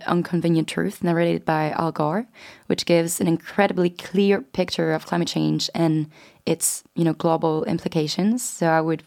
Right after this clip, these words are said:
really, really recommend it. It was made in two thousand six, but the discourse is still incredibly relevant. Now, I think this wraps up our introduction episode. It was a pleasure exchanging with you guys and learning more about you.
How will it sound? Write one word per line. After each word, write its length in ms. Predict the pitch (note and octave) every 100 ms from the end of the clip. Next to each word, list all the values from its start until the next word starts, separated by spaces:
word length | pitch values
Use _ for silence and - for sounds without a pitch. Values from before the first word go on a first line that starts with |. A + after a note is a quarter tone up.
| -
really, 380 | E3+ F3+ F3+
really 400 | E3+ D#3 F3+ F3
recommend 440 | F3 E3+ E3 D3+ D3+
it. 220 | G#3+ - - - - - -
It 80 | G#3
was 140 | F#3+
made 340 | F#3+ F#3 F#3 -
in 100 | -
two 160 | - A3
thousand 320 | G#3 F#3+ F3+
six, 440 | F3 F3+ - - -
but 180 | - E3+
the 60 | F3
discourse 640 | - F#3 - - E3 E3+
is 100 | F3
still 440 | - - D#3+ D#3+ F3
incredibly 720 | F#3 F3 - F3 D#3+ D#3 D3+ -
relevant. 500 | - F3 - G#3+ - - _ _ _ _ _ _ -
Now, 300 | G#3 G#3 G#3
I 80 | G#3+
think 220 | A#3 C#4+
this 180 | C#4+ -
wraps 260 | G#3 -
up 140 | G#3 G3+
our 280 | F#3+ F#3 F3+
introduction 640 | G3 F#3+ F#3 F3+ F#3 F#3
episode. 600 | - F3 E3+ F#3 B3+ F4 - - -
It 60 | -
was 140 | G3
a 40 | G3+
pleasure 520 | - A3 F#3+ F3+ F3 -
exchanging 560 | F3 - - G3+ F#3+
with 120 | F3+ E3
you 80 |
guys 460 | E3 D#3+ E3 A3+ G#3+
and 320 | E3 D#3 D#3+
learning 300 | E3+ E3 E3+
more 140 | E3 E3
about 220 | D#3+ -
you. 320 | E3 E3+ C#4+